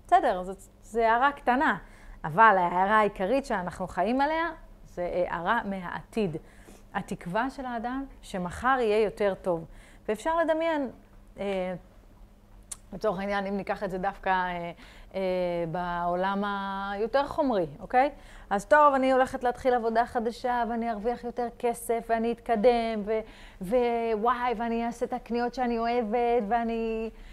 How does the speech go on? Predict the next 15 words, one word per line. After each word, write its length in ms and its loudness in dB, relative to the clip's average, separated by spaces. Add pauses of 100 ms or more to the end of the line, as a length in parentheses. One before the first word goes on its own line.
(320)
לא 80 2
יודעת, 260 4
אעשה 240 2
את 80 -2
כל 160 2
הדברים 300 0
האלה. 180 -2
זה 140 4
למשוך 400 2
הערה 300 4
מהעתיד, 720 0 (540)
זה 160 2
עדיין 300 4
לא 140 4
קיים, 440 2